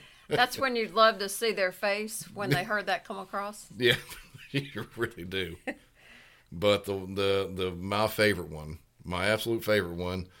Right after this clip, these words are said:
Speaker 1: I don't know, uh, so I'm, this is a long time ago, back when we actually still had a traffic radio. Uh, the, the traffic radio for us, it was, uh, pretty much they took, they started out, they had a few cars,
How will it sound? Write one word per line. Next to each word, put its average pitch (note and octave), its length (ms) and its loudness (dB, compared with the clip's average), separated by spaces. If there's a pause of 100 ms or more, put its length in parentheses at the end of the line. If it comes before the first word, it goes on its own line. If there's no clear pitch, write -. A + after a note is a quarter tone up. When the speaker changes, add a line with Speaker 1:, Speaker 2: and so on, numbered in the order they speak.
(240)
Speaker 1:
I D#2 40 -8
don't G2+ 140 2
know, G2 240 4
uh, F2 280 0 (180)
so F#2+ 220 0
I'm, A2+ 340 2 (640)
this G#2+ 280 2
is F2+ 80 -4
a F#2+ 60 0
long G2 280 2
time F#2 220 0
ago, F2 300 -2
back F2+ 260 -4
when F2+ 160 -4
we F2+ 120 -2
actually F#2 300 -2
still F2+ 220 -4
had F2+ 140 0
a D#2+ 40 -8
traffic F#2 500 -2
radio. D#2 540 -6 (680)
Uh, E2 280 -4
the, D#2+ 160 -8
the E2+ 280 -6
traffic G2 360 2
radio F#2+ 340 2
for E2+ 220 -4
us, F2+ 300 0
it F#2 200 -2
was, E2+ 320 -6
uh, E2 340 -4
pretty A#2 220 0
much G2 220 0
they F#2 100 0
took, F#2+ 320 0 (440)
they G2+ 200 4
started A#2 320 4
out, G2+ 200 6
they G2 80 2
had F#2+ 100 0
a E2 40 -4
few G#2 200 -2
cars, D#2+ 520 -2